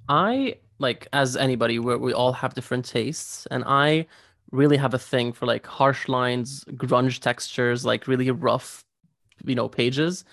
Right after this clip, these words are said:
And so that was something that I was really looking for in Act One. And originally I was looking for an artist that could do really heavy inks to really sell the visual ele-, element of, like, the pain and the, and the struggle. And I was thinking maybe I'll do something like,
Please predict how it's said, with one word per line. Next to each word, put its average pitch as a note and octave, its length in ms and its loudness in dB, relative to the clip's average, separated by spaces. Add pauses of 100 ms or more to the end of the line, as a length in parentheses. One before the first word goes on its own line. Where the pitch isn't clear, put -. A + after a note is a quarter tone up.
(440)
And C#3 100 0
so C#3 100 -4
that D3+ 140 6
was D#3+ 100 2
something C#3 240 2
that - 80 4
I - 20 4
was C3 160 0
really C3 140 2
looking B2+ 200 -2
for B2+ 400 0
in A#2+ 360 -6
Act A#2+ 340 -4
One. C3+ 340 -2 (600)
And B2+ 600 2
originally D3 440 4
I B2+ 100 2
was B2 380 -2 (180)
looking C3 340 0
for B2+ 220 2
an E2+ 80 2
artist B2 360 0
that - 140 -4
could C3 140 -6
do B2+ 180 -2
really B2+ 200 2
heavy B2+ 340 -2
inks B2 480 -6
to A#2+ 340 -2 (340)
really C#3 200 6
sell A#2+ 520 4
the C3+ 100 -4
visual B2+ 420 -2
ele-, B2 280 0
element B2+ 360 0
of, B2+ 140 -6
like, A#2+ 140 -2
the C3 80 -4
pain B2+ 500 -2
and B2 80 0
the, A#2 160 -2
and B2 120 -4
the A#2+ 40 -2
struggle. C3 560 0 (520)
And C3 260 2
I C#3 80 2
was D3+ 160 4
thinking D3+ 260 2
maybe C3+ 220 2
I'll B2+ 100 4
do F#3 120 -6
something B2+ 300 -4
like, A#2+ 340 -2